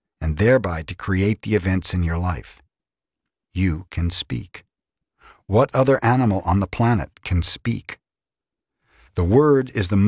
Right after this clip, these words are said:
most powerful tool you have as a human. It is the tool of magic. But like a sword with two edges, your word can create the most beautiful dream, or your word can destroy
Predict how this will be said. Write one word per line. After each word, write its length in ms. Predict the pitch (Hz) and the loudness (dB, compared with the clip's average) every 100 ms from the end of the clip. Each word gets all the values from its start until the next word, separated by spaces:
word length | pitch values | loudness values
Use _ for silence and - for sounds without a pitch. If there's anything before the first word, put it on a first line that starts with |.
| 127 | 6
most 280 | 139 - - | 4 0 -4
powerful 500 | 127 123 123 - 107 | 0 2 0 0 -4
tool 380 | - 127 98 | -2 0 0
you 140 | 90 92 | 0 0
have 240 | 90 98 | 0 -2
as 120 | 92 | -2
a 120 | 92 - | -4 -2
human. 360 | 110 82 60 - _ _ _ _ _ _ | 0 0 -4 -12 _ _ _ _ _ _
It 140 | 95 87 | -4 -2
is 140 | 82 | -2
the 160 | - - | -4 -4
tool 360 | - 107 82 - | -2 0 -2 -6
of 120 | 78 | -4
magic. 560 | 80 85 82 60 - _ _ _ _ _ _ _ _ _ _ _ _ | -2 0 -2 -6 -10 _ _ _ _ _ _ _ _ _ _ _ _
But 140 | - 107 | -6 0
like 220 | 104 101 | 0 0
a 40 | - - | -4 2
sword 340 | 147 139 123 | 4 4 2
with 240 | 101 - - | -2 -4 -2
two 240 | 151 143 | 2 4
edges, 480 | 135 131 147 143 - _ _ _ _ _ _ 95 | 2 0 -2 -2 -6 _ _ _ _ _ _ -2
your 160 | 92 | 0
word 340 | 92 110 107 - | 2 2 2 0
can 160 | 95 | 0
create 460 | 90 104 104 95 - | 2 2 0 0 0
the 80 | 90 82 | -2 0
most 140 | - _ | -4 _
beautiful 460 | 95 113 117 120 104 | 0 0 0 -2 0
dream, 500 | 113 120 120 131 123 _ _ _ _ _ | 2 4 4 0 -4 _ _ _ _ _
or 120 | - 85 | -2 0
your 100 | 85 | 0
word 380 | 92 92 90 | 0 0 0
can 160 | - 90 | -2 -2
destroy 560 | 87 - - 104 82 | 0 -4 0 0 -2